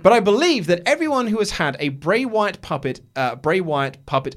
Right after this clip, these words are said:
appear behind them has lost their match or been at the wrong end of a beatdown angle in the following segment.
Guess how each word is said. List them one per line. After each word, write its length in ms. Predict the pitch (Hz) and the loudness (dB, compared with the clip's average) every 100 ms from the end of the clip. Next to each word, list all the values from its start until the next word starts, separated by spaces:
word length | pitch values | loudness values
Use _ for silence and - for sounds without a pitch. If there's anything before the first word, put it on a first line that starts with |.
| 123 | -8
appear 320 | - 139 127 | -6 -4 -2
behind 420 | 110 101 262 233 | -4 0 2 2
them 200 | - 127 | 0 -2
has 260 | 123 147 131 | 0 -4 -4
lost 400 | 151 254 - 160 | 0 0 0 -2
their 240 | 170 160 | 0 2
match 460 | 156 262 147 - - | 2 2 0 -4 -4
or 200 | 143 139 | 0 0
been 240 | 139 156 | 0 -2
at 80 | 156 | 0
the 100 | 147 | -2
wrong 300 | 131 151 185 | 0 0 -2
end 220 | - 120 | -6 -8
of 60 | 117 | -6
a 60 | 127 | -8
beatdown 500 | - 240 - 185 160 | -4 -6 -2 -4 -2
angle 260 | 127 127 127 | -4 -4 -2
in 80 | |
the 80 | 135 | -4
following 420 | 139 - 208 208 | -4 -2 0 0
segment. 520 | 143 - 247 208 107 | -2 0 0 0 -8